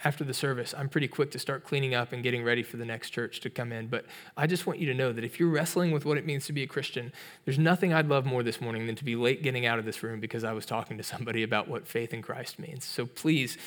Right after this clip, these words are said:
grab me or grab somebody, keep wrestling,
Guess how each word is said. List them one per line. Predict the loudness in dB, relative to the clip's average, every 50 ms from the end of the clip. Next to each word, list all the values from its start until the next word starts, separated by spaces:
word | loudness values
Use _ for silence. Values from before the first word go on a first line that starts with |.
| -16 -16 -18 -20 _ -4
grab | 0 4 6 6 6 6
me | 4 0 -2 -2 -2
or | -4 -4
grab | -2 0 0 0 0 0
somebody, | -2 -4 -4 -2 -2 -2 -4 -4
keep | -6 -6 -4 -2 -4 -4 -4
wrestling, | -4 -4 -2 -2 -2 -4 -4 -4 -6 -6 -8 -10 -12